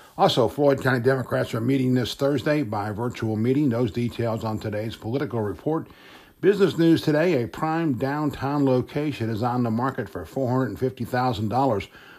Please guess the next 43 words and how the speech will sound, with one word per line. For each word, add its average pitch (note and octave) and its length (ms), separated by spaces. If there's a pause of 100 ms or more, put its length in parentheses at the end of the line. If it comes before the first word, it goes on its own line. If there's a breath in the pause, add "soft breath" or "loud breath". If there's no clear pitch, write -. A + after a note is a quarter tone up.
What's C3+ 240
important C3 480
here, D3 200
it's A2+ 200
also B2 400
got A2 280
seventeen C3+ 1040
dedicated A2+ 640
parking G2+ 400
spaces. - 640 (640 loud breath)
Also E3 320
today, D#3 300
the C#3+ 100
Ware C3+ 240
Mechanical C3 540
Weather C3 240
Center B2+ 320
forecast, C#3+ 540
another C3+ 440
steamer D#3 540
on C3+ 240
the B2 100
way. C#3+ 220
We A#2+ 140
could C3 260
see C3+ 180
a G2+ 60
heat D3 160
index C3 420
today C3+ 260
of A2+ 120
ninety-eight C3 580
degrees. C3+ 500 (480 loud breath)
Rain F3+ 320
and C3+ 240
storms D#3 440
are A#2+ 160
possible. E3 580
We've G3 220
heard D3+ 280
mixed E3+ 360
reports E3 480
today G#2+ 360